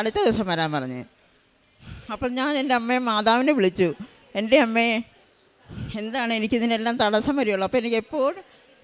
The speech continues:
ശ്വാസം മുട്ടലാണ്. എനിക്ക് സംസ-, ഇപ്പോഴും എനിക്ക് സംസാരിക്കുമ്പോൾ നേരെയായി വരുന്നതേ ഉള്ളൂ, ശ്വാസം മുട്ടലാണ് എനിക്ക്. "നിങ്ങൾ പൊക്കോ, നിങ്ങൾ പോയിട്ട് അടുത്ത ദിവസം തന്നെ വന്നാൽ മതിയെന്ന്" പറഞ്ഞ് ഞങ്ങൾ അടുത്ത ദിവസം ചെന്നപ്പോഴും ഞങ്ങൾക്ക് ആൻജിയോഗ്രാം ചെയ്യാൻ പറ്റിയില്ല. ഞങ്ങൾ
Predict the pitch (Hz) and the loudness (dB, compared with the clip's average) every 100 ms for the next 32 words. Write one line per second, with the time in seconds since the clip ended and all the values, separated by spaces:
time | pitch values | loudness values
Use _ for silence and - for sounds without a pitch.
0 | - 247 269 302 320 339 311 294 311 226 | -12 -8 -8 -8 -10 -8 -6 -6 -6 -8
1 | - 233 233 233 - 269 320 277 254 359 | -8 -8 -8 -8 -6 -4 -2 -4 -6 -10
2 | - - _ - - 220 220 269 254 269 | -12 -20 _ -18 -10 -10 -8 -8 -6 -4
3 | 269 269 285 254 220 220 233 262 240 240 | -2 0 0 -4 -4 -2 0 0 0 2
4 | 233 196 202 220 247 190 190 392 - - | 2 2 -2 0 0 0 -2 -4 -8 -20
5 | - 127 226 233 285 294 320 208 170 170 | -16 -10 -6 -4 -4 -4 -4 -4 -4 -4
6 | 165 156 - - - - - - 233 403 | -4 -4 -6 -14 -20 -20 -18 -8 2 2
7 | - 277 - 269 190 196 - 240 254 349 | 4 2 2 0 0 -4 -10 -2 0 0
8 | 247 247 269 262 403 466 - _ _ _ | 4 4 4 2 0 -2 -14 _ _ _
9 | 220 233 359 277 262 320 285 277 254 233 | -4 -2 0 2 4 4 2 2 0 0
10 | 302 302 240 269 254 226 247 233 247 - | 0 0 0 0 0 0 0 -2 0 0
11 | - 370 339 254 262 240 233 247 247 262 | 0 2 2 0 -2 -2 0 2 2 0
12 | 220 208 208 208 226 240 240 202 202 220 | 0 0 2 2 2 2 0 2 2 2
13 | 170 190 160 127 - - _ _ - 214 | 0 -2 -2 -6 -10 -20 _ _ -8 -6
14 | 226 | -2